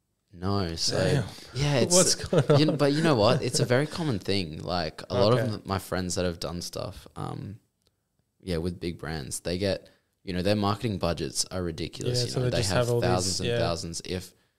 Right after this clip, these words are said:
Speaker 1: if a campaign that costs them a few thousand, you know,
Speaker 2: Like
Speaker 1: they don't get the photos back in
Speaker 2: twenty,
Speaker 1: time.
Speaker 2: thirty K, it's like, whatever, just <laughs>
Speaker 1: Yeah, and you know what? It's like, it's ridiculous because these photos, I charge them a,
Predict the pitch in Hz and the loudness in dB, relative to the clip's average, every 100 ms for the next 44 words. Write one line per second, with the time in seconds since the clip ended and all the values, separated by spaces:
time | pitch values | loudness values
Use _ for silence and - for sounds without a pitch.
0 | _ - 101 95 - 110 101 92 92 92 | _ -10 -4 -4 0 -2 0 -2 -4 -6
1 | - 87 87 85 - 87 - 82 85 85 | -4 -2 -2 -8 -8 -8 -4 -4 -4 -8
2 | 85 73 85 107 - 120 - 104 107 107 | -10 -8 -10 -10 -10 -12 -6 -2 2 2
3 | 98 101 101 95 95 95 95 143 143 104 | 2 4 4 4 2 2 0 2 2 2
4 | 147 139 139 139 139 143 139 127 123 - | 0 0 -4 -4 -2 -4 -6 -6 -6 -8
5 | _ _ _ _ - - _ _ _ - | _ _ _ _ -20 -20 _ _ _ -12
6 | 60 - - 143 - - - - - - | -10 -10 -10 -12 -16 -14 -14 -16 -20 -20
7 | - 143 - 104 98 101 113 101 87 - | -12 -4 4 6 6 6 8 6 6 2
8 | 98 - - 98 98 - 90 - - 95 | 2 0 -2 0 0 0 -2 -4 -2 -2
9 | 87 98 90 - 76 90 98 131 147 - | 0 0 0 -2 0 2 2 2 0 -6
10 | _ _ _ _ _ _ 98 110 - 98 | _ _ _ _ _ _ 2 2 2 2
11 | 98 98 - 87 82 90 _ _ _ _ | 2 0 -2 -4 -4 -8 _ _ _ _
12 | _ _ _ _ _ _ _ _ _ 92 | _ _ _ _ _ _ _ _ _ 0
13 | 90 | 0